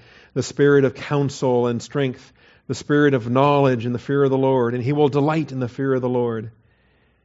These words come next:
Oh, there's so much here. Um,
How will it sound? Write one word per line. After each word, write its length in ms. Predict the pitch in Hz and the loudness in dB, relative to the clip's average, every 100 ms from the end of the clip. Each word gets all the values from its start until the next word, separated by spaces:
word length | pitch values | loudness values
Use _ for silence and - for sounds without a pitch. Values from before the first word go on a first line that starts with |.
| _ _ _ _ _ - | _ _ _ _ _ -10
Oh, 160 | 127 | -6
there's 160 | 120 110 | -4 -4
so 160 | - 113 | -6 -6
much 240 | 110 107 | -6 -6
here. 320 | 123 110 110 - _ _ _ _ _ _ _ _ _ - | -8 -8 -8 -14 _ _ _ _ _ _ _ _ _ 0
Um, 600 | 135 131 127 113 113 | 2 4 2 -2 -6